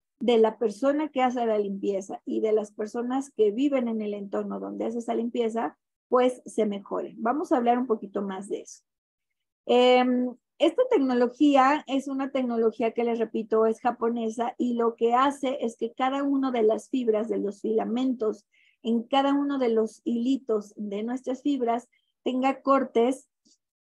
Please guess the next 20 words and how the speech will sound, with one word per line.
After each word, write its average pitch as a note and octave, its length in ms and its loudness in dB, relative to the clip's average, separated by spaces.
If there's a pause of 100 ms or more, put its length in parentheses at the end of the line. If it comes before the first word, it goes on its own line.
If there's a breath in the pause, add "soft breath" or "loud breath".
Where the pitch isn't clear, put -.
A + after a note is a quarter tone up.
(680)
eh, G3 320 -2 (220)
eh, G3 360 -4 (120)
eh, A3 140 4
muy B3+ 200 4
precisos C#4+ 840 4
y, A#3+ 300 -2
y A#3+ 200 0
de A3 120 4
manera, A#3 580 0
algunos A3+ 720 -2
microscópicamente G#3 1040 -4
muy, A3 500 2
muy G#3+ 220 -2
juntitos A3+ 640 -4 (340)
y A#3+ 140 2
otros A3+ 360 2
un B3 160 -2
poquito A#3 360 -4
muy A3 160 -4
separados, A#3 640 0